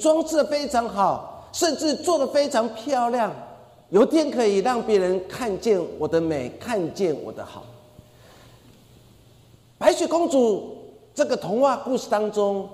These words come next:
或许也有类似的经验。那个皇后跑来魔镜的面前，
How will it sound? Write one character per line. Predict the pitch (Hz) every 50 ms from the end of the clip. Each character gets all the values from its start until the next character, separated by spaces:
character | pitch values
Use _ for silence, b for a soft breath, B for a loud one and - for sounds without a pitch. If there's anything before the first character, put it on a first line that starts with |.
| - -
或 | - 359 339 294
许 | - - 226
也 | 233 247
有 | 240 208 202
类 | 202 285 269 220 190
似 | - - -
的 | 220 214
经 | 202 - 208 208 190 196
验。 | 196 180 156 127 113 - - - - - - - - - _ _ b b b b b b
那 | - 359
个 | 302 330
皇 | 294 220 254 254 262 294
后 | 294 330 320 302 269
跑 | - - 214 226 226
来 | 233 220 226 240
魔 | 247 247 247 247 254 262
镜 | 254 262 302 277
的 | 269 269
面 | 294 311 285 262 233 190
前， | - - - 190 175 170 175 160